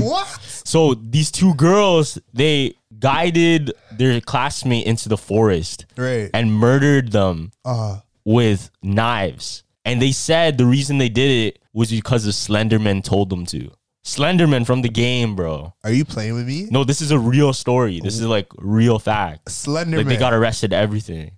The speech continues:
Speaker 1: How old were they?
Speaker 2: I think they were young. They were, like, elementary school.
Speaker 1: Nah.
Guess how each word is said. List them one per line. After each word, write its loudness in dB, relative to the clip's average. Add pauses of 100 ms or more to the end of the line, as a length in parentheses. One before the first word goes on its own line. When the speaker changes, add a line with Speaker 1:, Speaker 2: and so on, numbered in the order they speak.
(120)
Speaker 1:
How -2
old -2
were -2
they? -6 (280)
Speaker 2:
I -2
think 2
they 4
were 4
young. -2
They -2
were, 2
like, 0
elementary -2
school. -12 (180)
Speaker 1:
Nah. -4